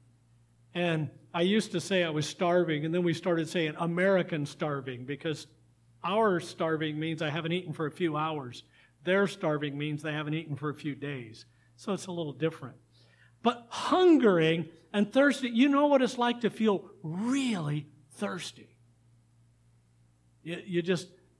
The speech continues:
need some, something to quench your, your thirst. You know what it's like to, to feel hungry, and then you smell food, and you're just, "Oh." And the hungrier you are, usually,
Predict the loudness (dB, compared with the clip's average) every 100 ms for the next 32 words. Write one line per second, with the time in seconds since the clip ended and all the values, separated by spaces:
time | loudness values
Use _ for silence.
0 | -6 4 8 10 10 10 8 2 -6 -14
1 | -6 0 2 0 -4 -16 _ -2 2 2
2 | 2 0 0 0 -2 -2 -4 -2 -2 -4
3 | -14 -6 -6 -4 -6 -6 -8 -14 -20 -20
4 | _ _ -20 _ 4 6 6 4 4 4
5 | 2 2 -2 -2 -8 -4 -4 6 8 8
6 | 8 6 6 8 8 6 8 8 8 6
7 | 6 6 8 8 6 4 6 6 4 2
8 | -6 -18 -8 -4 -2 -2 0 -2 -2 -6
9 | -10 -14 _ _ _ _ _ _ _ _
10 | _ _ _ _ _ _ _ _ _ _
11 | 0 2 4 4 2 4 4 2 2 0
12 | 2 0 0 -2 -4 -12 _ -2 0 0
13 | 0 -2 -2